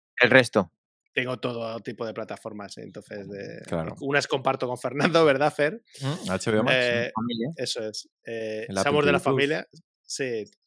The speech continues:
Speaker 2: Fernando y yo compartimos un montón de cosillas. Eh, es decir, no, eh, ya no tengo Netflix.
Speaker 3: Mm.
Speaker 2: <laughs>
Speaker 1: Bien.
Speaker 2: Esa era, esa es tu pregunta.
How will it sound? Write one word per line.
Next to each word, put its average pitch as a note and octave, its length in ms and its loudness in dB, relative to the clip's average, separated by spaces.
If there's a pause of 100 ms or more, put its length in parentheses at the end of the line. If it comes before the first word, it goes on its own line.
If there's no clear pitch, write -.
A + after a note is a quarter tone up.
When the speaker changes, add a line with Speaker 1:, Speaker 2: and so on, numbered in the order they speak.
(140)
Speaker 2:
Fernando A2+ 300 -8
y A2+ 40 -4
yo A2+ 60 -4
compartimos A2 520 -12
un A2 60 -14
montón G2 180 -16
de G2+ 80 -16
cosillas. G2+ 600 -10 (220)
Eh, G#2 640 -8 (960)
es C3+ 80 -2
decir, D3 360 2 (500)
no, C#3+ 340 -6 (280)
eh, A#2+ 220 -4
ya C3 100 0
no C3 80 0
tengo A#2+ 220 -4
Netflix. - 500 -10 (280)
Speaker 3:
Mm. F2+ 300 -6
Speaker 2:
<laughs> - 220 -4
Speaker 1:
Bien. G#2+ 220 4
Speaker 2:
Esa - 220 0
era, D3 100 4
esa D#3 280 0
es - 220 -4
tu D3+ 120 -2
pregunta. A#2+ 600 -2